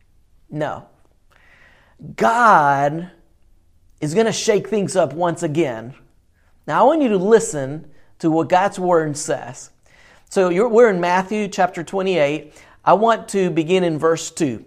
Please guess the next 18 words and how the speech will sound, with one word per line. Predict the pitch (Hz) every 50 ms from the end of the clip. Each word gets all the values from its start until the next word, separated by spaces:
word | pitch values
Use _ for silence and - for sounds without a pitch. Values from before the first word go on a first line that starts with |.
| -
okay? | - 127 - - 147 147 156
So | 151 156 160
we're | 156 170
gonna | 202 185
begin | 160 160 156 165 165 156
in | 151
verse | 139 151 156 151 -
two. | - - 143
This | 139 160 165 185
is | 185
what | 208 175 131
God's | 156 156 156 156 156
Word | - 160 143 143 135 -
says. | - 139 120 117 - - - - - - - - - - - - - - - - - - -
"There | 151 214 233
was | 233 233 226 226 226
a | 208 208 208
violent | 196 160 151 160 214 - 233 262 277 277 277 247 208 170 131 - - -